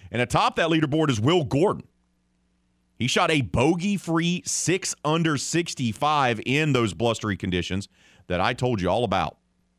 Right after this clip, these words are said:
yesterday <laughs> 'cause it was windy as hell over there on that course.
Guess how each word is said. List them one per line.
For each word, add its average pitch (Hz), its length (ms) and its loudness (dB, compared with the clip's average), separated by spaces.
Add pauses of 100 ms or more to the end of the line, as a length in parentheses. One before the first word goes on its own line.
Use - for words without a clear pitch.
(200)
yesterday 87 460 -4 (480)
<laughs> - 500 -20
'cause 95 200 -4
it 98 120 -4
was 71 160 -8
windy 101 280 -2
as 101 120 -2
hell 85 240 -4
over 80 200 -8
there 73 220 -4 (500)
on 123 240 2
that 95 220 -2
course. - 400 -10